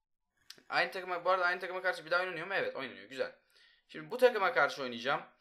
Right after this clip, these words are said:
Seksen gen V S seksen gen, iki sıfır geriden başlıyoruz. Kırk beşinci dakikadan başlıyor. Hani video boşu boşuna uzun da sürmemiş olacak. Güzel de olacak. Şu saçım şöyle düz olsa daha da güzel olacak. Ama umarım green screen'i de beğeniyorsunuz abi. Bu green screen'i, kartonları ayarlamak için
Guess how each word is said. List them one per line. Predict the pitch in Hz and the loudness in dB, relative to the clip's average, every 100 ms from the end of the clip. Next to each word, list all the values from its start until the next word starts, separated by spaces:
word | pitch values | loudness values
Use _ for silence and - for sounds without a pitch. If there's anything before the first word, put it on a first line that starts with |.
| - - _ | -20 -20 _
Seksen | - 185 240 247 | 0 2 4 4
gen | 220 220 202 | 6 6 6
V | 196 | 2
S | 208 | 0
seksen | 208 185 202 220 202 | 0 -4 0 -2 0
gen, | 214 220 | -2 -2
iki | - 262 | -4 -2
sıfır | 240 220 214 | 0 0 2
geriden | 202 208 220 | 2 4 4
başlıyoruz. | 196 185 180 214 - | 2 0 -2 -6 -6
Kırk | 208 - | -10 -2
beşinci | 226 233 233 | -2 -2 0
dakikadan | 214 208 214 214 | 0 2 0 4
başlıyor. | 170 143 151 170 - - - | 2 4 4 4 2 -18 -10
Hani | 165 | -8
video | 208 208 | -2 0
boşu | 202 208 | 0 -2
boşuna | 208 175 | -4 -4
uzun | 180 208 | -4 -6
da | 190 | -6
sürmemiş | - 131 120 120 | -6 -6 -6 -8
olacak. | 127 190 - | -6 -6 -2
Güzel | 202 202 | 0 2
de | 151 | 0
olacak. | 123 165 202 | -4 -6 -6
Şu | - | -10
saçım | 226 220 214 | -8 -10 -6
şöyle | 220 196 190 | -6 -6 -10
düz | 233 226 | -4 -4
olsa | 180 214 | -2 2
daha | 208 185 | 4 4
da | |
güzel | 135 113 107 | 0 -6 -6
olacak. | 131 175 190 - - - - | -4 0 0 0 -20 -16 -4
Ama | 175 | -4
umarım | 175 202 170 | 2 2 2
green | 151 185 | -2 -4
screen'i | 185 165 160 165 | -4 -8 -6 -2
de | 135 | 0
beğeniyorsunuz | 135 127 120 127 | 0 -2 -4 0
abi. | 131 127 131 | 0 -2 -12
Bu | 185 | 0
green | 202 220 | 2 2
screen'i, | 202 160 147 156 160 | -6 -10 -6 -6 2
kartonları | 175 180 202 196 165 | 4 6 2 4 8
ayarlamak | 175 190 190 180 | 10 10 6 0
için | 170 147 | -6 -10